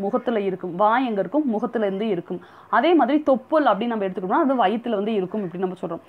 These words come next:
இதே மாதிரி இப்போ ஒரு அட்டைன்னு எடுத்துக்கிறப்ப நம்ம வந்து கண்டங்கள் தான் நம்ம வச்சு படிக்கிறோம். அப்ப எந்த கண்டத்துல எந்த ஒரு உறுப்பு இருக்கு அப்படின்றதுக்காக தான் இந்த டேபிள் வந்து கொடுத்துருக்காங்க. ரொம்ப, ரொம்ப முக்கியமான டேபிள். இது வந்து படிச்சு வச்சுக்கிட்டோம் அப்படின்னா நம்ம எக்ஸ்பிளைன் பண்றதுக்கோ அல்லது வந்து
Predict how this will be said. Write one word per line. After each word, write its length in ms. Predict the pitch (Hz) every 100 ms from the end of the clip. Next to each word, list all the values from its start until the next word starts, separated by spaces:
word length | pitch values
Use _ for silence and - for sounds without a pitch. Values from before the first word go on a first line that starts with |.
| - - -
இதே 140 | 196 294 269
மாதிரி 200 | 202 294
இப்போ 100 | 294
ஒரு 80 | 220
அட்டைன்னு 440 | 196 - 320 302 254
எடுத்துக்கிறப்ப 420 | 202 202 180 262
நம்ம 100 | 262
வந்து 120 | 262 -
கண்டங்கள் 540 | 226 233 294 320 285 214
தான் 80 | 254
நம்ம 100 | 233
வச்சு 180 | 180 233
படிக்கிறோம். 320 | 190 180 180 175
அப்ப 100 | 214 202
எந்த 160 | 247 320 359
கண்டத்துல 400 | 226 202 220 285 214
எந்த 140 | 208 254 233
ஒரு 80 | 226 208
உறுப்பு 260 | 202 - 226 180
இருக்கு 200 | 180 208
அப்படின்றதுக்காக 520 | 175 196 190 175 160 196
தான் 100 | 233
இந்த 100 | 190 190
டேபிள் 240 | 190 190
வந்து 140 | 185 190
கொடுத்துருக்காங்க. 420 | 175 175 165 175 - - - _
ரொம்ப, 120 | 233 277
ரொம்ப 120 | 247 269
முக்கியமான 420 | 220 233 214 214 226
டேபிள். 240 | 202 214 294
இது 100 | 214
வந்து 160 | 254 196
படிச்சு 240 | 262 285
வச்சுக்கிட்டோம் 360 | 214 208 214 240
அப்படின்னா 240 | 175 226 381 - - -
நம்ம 140 | 226 208
எக்ஸ்பிளைன் 360 | - 330 320 254
பண்றதுக்கோ 400 | 196 202 196 262
அல்லது 200 | 233 208 208
வந்து 160 | 226